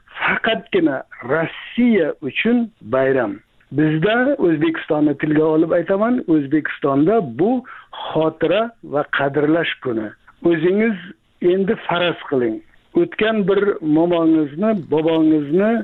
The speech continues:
xotirlab, uyingizda bir, e, osh qilsangiz, e, bizda uni esdalik oshlari deydi.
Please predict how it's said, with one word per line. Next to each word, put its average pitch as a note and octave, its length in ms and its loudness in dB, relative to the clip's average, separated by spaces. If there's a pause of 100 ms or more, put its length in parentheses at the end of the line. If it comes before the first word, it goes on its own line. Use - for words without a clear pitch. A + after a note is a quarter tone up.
(420)
xotirlab, E3+ 760 0 (400)
uyingizda E3+ 920 0 (260)
bir, F#3 140 0
e, D#3+ 340 -2
osh A3+ 420 0
qilsangiz, D#3+ 600 2 (280)
e, B2+ 280 -4
bizda D3+ 240 2
uni D#3+ 200 2
esdalik D#3 540 0
oshlari C#3+ 480 2
deydi. C#3+ 280 2